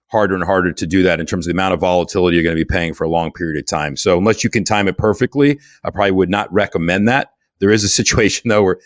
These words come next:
you can buy way out of the money puts potentially if you think that this thing is really gonna implode, like the fifty strike level when the stock's sitting here at one twenty. So I like the T S L Q, but as Porter and Vinny told me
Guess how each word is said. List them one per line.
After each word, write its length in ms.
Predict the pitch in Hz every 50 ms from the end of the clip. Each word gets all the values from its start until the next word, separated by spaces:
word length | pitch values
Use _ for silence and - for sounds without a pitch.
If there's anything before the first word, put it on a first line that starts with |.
| _ _ _
you 100 | 107 101
can 100 | - 101
buy 140 | 101 92 87
way 260 | 87 95 104 107 107
out 140 | 101 101 101
of 80 | 95
the 60 | 98
money 200 | 98 101 98 98
puts 240 | 90 - 107 104 101
potentially 440 | - 101 87 - 104 107 - - 95
if 60 | 85
you 80 | 85 80
think 340 | - - 95 92 - - -
that 180 | 92 82 -
this 200 | - 85 - -
thing 140 | - 98 90
is 140 | 87 80 78
really 180 | 90 90 95
gonna 220 | 92 92 92 90 85
implode, 420 | 80 - - 92 90 95 104 104
like 200 | 87 85 78 -
the 120 | - - - _
fifty 240 | - 113 98 - 104
strike 320 | 101 - - 107 95 -
level 260 | 101 98 95 95 104 92
when 120 | 90 87
the 60 | 82 76
stock's 280 | - 92 85 82 -
sitting 180 | - 95 95 90
here 140 | 87 90 90
at 60 | 78
one 180 | 85 95 95
twenty. 300 | 92 - - 113 117 127
So 340 | 127 - 147 127 127 123 - - - - - _ -
I 80 | -
like 200 | 139 147 151 147
the 80 | - 139
T 200 | - - 151 143
S 160 | 131 117 -
L 120 | 123 117 113
Q, 400 | - - 123 117 107 107 101 - _ _ _ _ _ _
but 140 | 113 107
as 80 | 104 -
Porter 260 | - - 135 127 120
and 80 | 113 101
Vinny 240 | 117 117 113 113 104
told 240 | - - 110 101
me 180 | 107 104 95 110